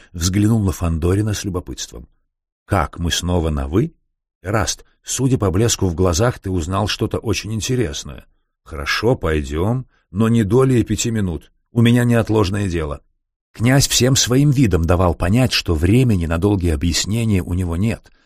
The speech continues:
Сам не сел и Фандорину не предложил, хотя мебель в кабинете уже расчехлили.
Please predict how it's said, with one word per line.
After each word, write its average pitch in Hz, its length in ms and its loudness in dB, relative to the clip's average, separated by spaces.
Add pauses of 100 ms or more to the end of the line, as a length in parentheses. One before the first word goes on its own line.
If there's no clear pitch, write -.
(160)
Сам 139 280 0
не 147 120 2
сел 76 380 -4 (200)
и 113 80 4
Фандорину 113 640 4
не 110 180 4
предложил, 101 680 0 (200)
хотя 85 300 0
мебель 95 300 4
в - 60 -2
кабинете 135 520 2 (100)
уже 95 240 0
расчехлили. - 720 -6